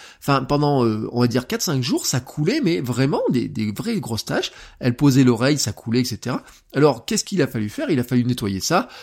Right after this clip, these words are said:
Alors, je vous gar-, alors, franchement, au bout d'un moment, on en a eu marre, hein, mais c'était des espèces de, des petites, euh, comme du sérum Phi, mais pour les oreilles. Et pour nettoyer cette, cette, tout ça, pour juste, en fait, enlever le surplus.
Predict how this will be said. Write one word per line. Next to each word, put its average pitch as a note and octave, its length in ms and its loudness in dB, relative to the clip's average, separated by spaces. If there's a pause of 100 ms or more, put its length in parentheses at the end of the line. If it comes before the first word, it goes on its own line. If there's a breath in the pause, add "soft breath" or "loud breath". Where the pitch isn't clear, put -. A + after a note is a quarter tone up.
(260 loud breath)
Alors, G#2+ 360 -4
je A#2+ 120 -14
vous A2+ 120 -4
gar-, A#2 300 -4
alors, G#2 240 -4
franchement, D#3 320 -4
au D#3 40 0
bout B2 100 2
d'un A2+ 100 2
moment, C3+ 160 -2
on A#2+ 60 0
en G#2 40 -4
a G#2 60 -2
eu A#2 80 0
marre, B2 260 0
hein, G2+ 80 -2
mais A2 120 -2
c'était A#2+ 260 -4
des G#2+ 240 -6
espèces A2+ 280 -2
de, G#2+ 140 -6
des G2 120 -8
petites, - 320 -12
euh, G#2 120 -4 (240)
comme E3+ 160 2
du D#3 60 -2
sérum B2+ 300 0
Phi, C#3+ 160 -2
mais A#2 80 2
pour F#2+ 160 -6
les F#2 100 -4
oreilles. C#3 260 2 (380 loud breath)
Et D3 160 4
pour D3+ 260 0
nettoyer D#3 520 4
cette, G#2+ 420 -2
cette, G2+ 240 -6 (240)
tout A#2+ 120 -10
ça, F#3+ 240 0
pour B2 280 -8 (140)
juste, E3+ 320 0
en B2+ 100 -2
fait, A#3+ 240 -2
enlever A#2+ 340 2
le C3 160 4
surplus. E3+ 420 0